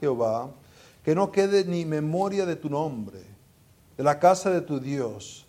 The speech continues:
destruiré escultura y estatua de fundación, ahí pondré tu sepulcro, porque fuiste vil." Dios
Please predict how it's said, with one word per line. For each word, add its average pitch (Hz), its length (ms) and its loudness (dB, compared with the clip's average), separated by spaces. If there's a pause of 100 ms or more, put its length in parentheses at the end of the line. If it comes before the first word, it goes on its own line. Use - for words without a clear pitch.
destruiré 135 840 -2
escultura 123 880 -10 (360)
y 131 100 -2
estatua 160 500 2
de 147 100 2
fundación, 113 920 -6
ahí 139 340 -6
pondré 127 540 -6
tu 120 160 -18
sepulcro, 147 800 -10 (560)
porque 120 380 -4
fuiste 139 460 -6 (320)
vil." 123 240 -10 (1600)
Dios 190 960 4